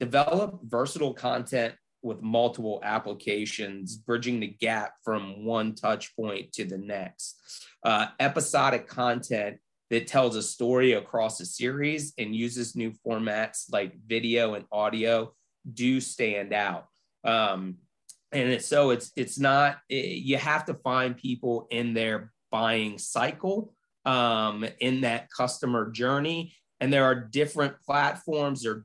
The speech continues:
different messages to talk to those people. I mean, Troy had mentioned earlier about, you know, if you look at our, au-, if you look at our audience and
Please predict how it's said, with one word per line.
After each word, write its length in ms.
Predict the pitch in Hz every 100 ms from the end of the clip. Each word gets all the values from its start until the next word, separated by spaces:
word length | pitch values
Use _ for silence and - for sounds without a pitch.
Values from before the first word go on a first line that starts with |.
| -
different 380 | 135 135 120 123
messages 760 | 123 131 127 113 113 107 - -
to 420 | 127 117 110 104 - _ _ -
talk 260 | 196 190
to 100 | 131
those 280 | 117 110 104
people. 360 | - 107 101 110
I 40 |
mean, 240 | 110 120
Troy 460 | - - 160 160 139
had 220 | 131 120
mentioned 460 | 120 131 127 120 110
earlier 480 | 135 160 117 110 110
about, 400 | 110 113 107 104 - - _
you 120 | 131
know, 120 | 123 110
if 220 | 113 113
you 220 | 110 110
look 280 | 127 143 139
at 220 | 120 117
our, 360 | 117 139 139 -
au-, 220 | 113 127 -
if 160 | 110 110
you 100 | 147
look 140 | 160
at 120 | 139 120
our 240 | 131 -
audience 420 | 120 117 113 110
and 80 | 98